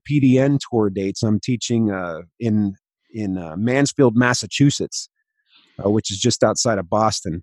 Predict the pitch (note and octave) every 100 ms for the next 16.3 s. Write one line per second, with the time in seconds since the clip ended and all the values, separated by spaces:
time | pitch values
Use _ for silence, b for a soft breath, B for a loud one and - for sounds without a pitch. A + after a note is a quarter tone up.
0 | - G#2 G2+ G2 F2+ F2+ A#2+ A#2 C3 A#2+
1 | A2+ A#2 A#2 A2 G2+ A2+ A2 G#2 G2+ A2+
2 | G#2+ - A2+ G#2+ - A2 G#2 E2+ A2+ G2+
3 | - A2 G2 G2+ G2 F#2+ G2+ G#2+ G#2+ G#2+
4 | G2 G2 G2 F#2 F#2 F2+ G#2 A2 G2 -
5 | B2 B2 A2+ G2 G2+ G2 G2+ F#2+ F#2+ G2
6 | G2 F#2 - G2 - F#2 F2 G2+ F#2 -
7 | A2+ - G2 F2 - A#2+ G#2+ F#2+ b b
8 | b - G#2 A2 A#2+ A2 A#2 G#2+ - B2+
9 | A#2+ G#2+ F#2+ G2+ F#2 _ _ - C3+ B2
10 | G2+ - A#2 A2 A#2 - G2 - - G2+
11 | F2 F2+ b b b b b G2+ G2+ F#2
12 | A2+ C3 B2+ A2 A#2 B2 A#2 A2+ B2 A#2
13 | B2 - G#2+ G2+ A#2+ A2 - A2+ A2 A2
14 | G#2+ A2 G2+ F#2+ G2 G2 F#2 E2+ - G#2
15 | - B2 - G#2+ A#2+ G#2+ G#2 - G#2+ G2+
16 | G#2 G#2